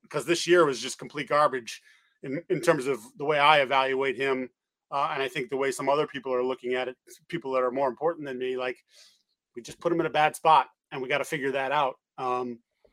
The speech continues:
so yeah, th-, would it help to have the Josh Allen, six-foot-five, two hundred forty-five pound, hurdling, lowering the shoulder, but then throwing the ball sixty-five yards in the air?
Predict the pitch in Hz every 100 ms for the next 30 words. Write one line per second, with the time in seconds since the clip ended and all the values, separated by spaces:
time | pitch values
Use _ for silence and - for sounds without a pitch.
0 | _ - 156 143 135 117 175 180 113 -
1 | 165 175 156 165 151 165 - 160 185 175
2 | 143 190 170 156 175 170 175 175 175 165
3 | 170 - 175 - 175 175 170 180 175 175
4 | 170 180 170 185 170 165 170 170 165 -
5 | - _ _ - 190 180 175 170 170 165
6 | - _ 175 226 202 135 156 180 185 170
7 | 156 - 180 180 180 151 160 165 170 170
8 | 175 170 170 165 170 180 175 170 165 170
9 | 170 165 170 160